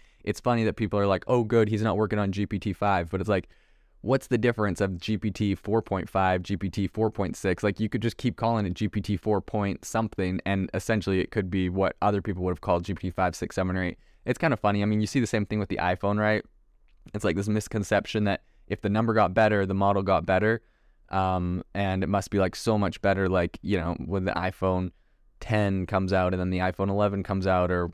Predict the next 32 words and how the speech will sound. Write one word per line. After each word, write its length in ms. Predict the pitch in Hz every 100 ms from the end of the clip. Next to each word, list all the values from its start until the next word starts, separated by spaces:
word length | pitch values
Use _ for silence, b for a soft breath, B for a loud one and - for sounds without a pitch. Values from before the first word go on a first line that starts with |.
| - -
whatever. 560 | 101 107 95 87 85
It's 180 | 87 -
like, 220 | 92 87 - _ _ - -
a 80 | 104
lot 220 | 120 117
of 60 |
the 60 | 104
times, 420 | 117 104 98 98 98
you 40 |
know, 100 | 90
these 120 | 90
iPhones 400 | 95 92 95 92
aren't 200 | 92 90
actually 260 | 92 - 90
that 200 | 87 -
different. 460 | 120 - 123 113 -
And, 400 | 95 98 98 92 -
um, 440 | 95 92 90 90 - - -
the 160 | 101
reverse 400 | 95 92 123 127
seems 280 | - 104 95
to 80 | 98
be 100 | 92
true, 320 | - 101 95
where 160 | 95 92
you 180 | 95
just 320 | 90 98 - 95
don't 220 | 101 110
have 220 | 95 -
to 100 | 95
label 460 | 92 117 117 92 90
it 200 | -